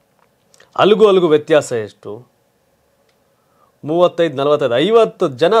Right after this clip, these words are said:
ರಾಜೀನಾಮೆ ಕೊಡ್ಬೇಕಾಗತ್ತೆ. ಐವತ್ತೊಂದು ಜನ ಹುಡುಗಾಟನ ಐವತ್ತೊಂದು ಜನ ರಾಜೀನಾಮೆ ಕೊಡಕ್ಕೆ ತಲೆಕೆಟ್ಟೈತಾ?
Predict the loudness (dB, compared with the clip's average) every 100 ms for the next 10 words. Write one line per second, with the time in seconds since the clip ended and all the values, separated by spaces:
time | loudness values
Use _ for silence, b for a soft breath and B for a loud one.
0 | 2 0 0 -2 -2 -4 -4 -4 -4 -4
1 | -4 -2 -4 -6 -12 -12 -12 -10 -2 2
2 | 2 2 -2 -2 -4 -6 -8 -8 -8 -6
3 | -8 -10 -14 -18 -18 _ -6 -4 -4 -4
4 | -8 -14